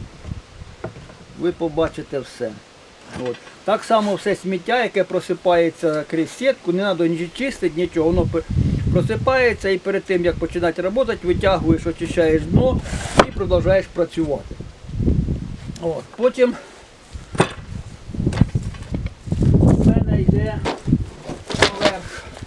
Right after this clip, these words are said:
цього корпуса, тобто з дна йде отакий корпус. Двісті тридцятий корпус, моя мечта молодості. От, і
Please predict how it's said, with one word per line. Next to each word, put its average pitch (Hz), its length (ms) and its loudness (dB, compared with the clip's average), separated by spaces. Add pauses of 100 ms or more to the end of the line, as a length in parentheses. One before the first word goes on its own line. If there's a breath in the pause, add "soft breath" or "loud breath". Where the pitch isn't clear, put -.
(920)
цього 190 440 4
корпуса, 208 840 -2 (360)
тобто 165 260 -2
з 143 60 -12 (100)
дна 202 340 0
йде 175 360 0
отакий 175 480 -2
корпус. - 460 0 (2250)
Двісті 214 360 4
тридцятий 185 640 0
корпус, 220 500 0 (280)
моя 180 340 2
мечта 175 420 0
молодості. 175 760 -2 (720 loud breath)
От, 196 280 4
і 254 260 0